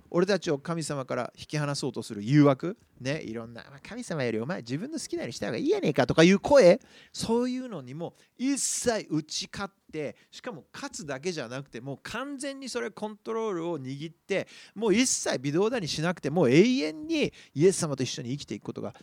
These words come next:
許されているし、約束されてるんですよっていうのが今日のところよ。ね、みんなイエス様信じてる人は自分がそういう人なんだっていうのを意識したことある？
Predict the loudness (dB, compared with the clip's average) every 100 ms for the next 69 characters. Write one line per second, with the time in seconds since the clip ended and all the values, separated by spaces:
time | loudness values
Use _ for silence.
0 | -6 4 4 4 2 0 0 -2 0 0
1 | 0 -8 -10 -8 0 0 2 -2 -2 -6
2 | -6 -6 -6 _ 2 2 -2 -6 -10 -6
3 | -4 -2 0 -2 -4 -12 _ _ _ _
4 | _ -10 -6 -6 -8 _ -20 -12 -8 -8
5 | -8 -4 -4 -4 -6 -6 -6 -8 -10 -10
6 | -10 -10 _ _ -6 -4 -4 -8 -6 -8
7 | _ _ -8 -4 -2 -2 -4 -4 -4 -4
8 | -6 -6 -8 -6 -6 _ -12 -12 -14 -12
9 | -12 -14 _ _ _ -4 0 0 -4 -8
10 | _ _ -8 -6 -6 -6 -8 -10